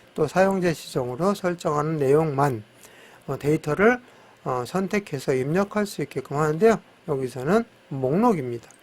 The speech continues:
자, 목록을 선택해 주시고 원본이 있죠. 원본을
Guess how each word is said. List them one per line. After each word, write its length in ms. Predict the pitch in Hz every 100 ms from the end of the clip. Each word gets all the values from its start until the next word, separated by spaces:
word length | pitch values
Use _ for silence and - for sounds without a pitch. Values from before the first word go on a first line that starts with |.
| - - - -
자, 160 | 147
목록을 600 | 127 143 214 220 208 202
선택해 580 | 170 196 185 180 170 170
주시고 720 | 156 147 - 139 208 240 240 - - - -
원본이 640 | 151 156 196 214 220 151
있죠. 300 | 123 - 180 - -
원본을 920 | 143 151 175 165 143 147 190 214